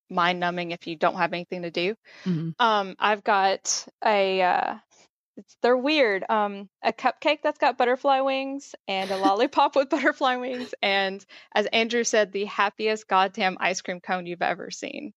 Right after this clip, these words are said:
Speaker 1: <laughs>
Speaker 2: That
Speaker 1: 'Cause
Speaker 2: sounds
Speaker 1: it's
Speaker 2: amazing.
Speaker 1: Yeah, they're just, all of my tattoos are ludicrously sweet and adorable. And so,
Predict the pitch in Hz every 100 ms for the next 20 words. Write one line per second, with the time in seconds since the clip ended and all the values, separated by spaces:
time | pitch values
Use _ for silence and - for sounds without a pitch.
0 | - 339 - - - _ _ _ _ _
1 | _ - - - - 226 220 202 208 233
2 | 214 160 156 156 175 170 240 240 196 190
3 | 240 233 254 - - - - 196 208 202
4 | 202 190 190 185 180 175 165 190 190 185
5 | 185 185 185 - 175 165 - - - 208
6 | 180 208 185 170 175 170 170 170 165 175
7 | 180 170 175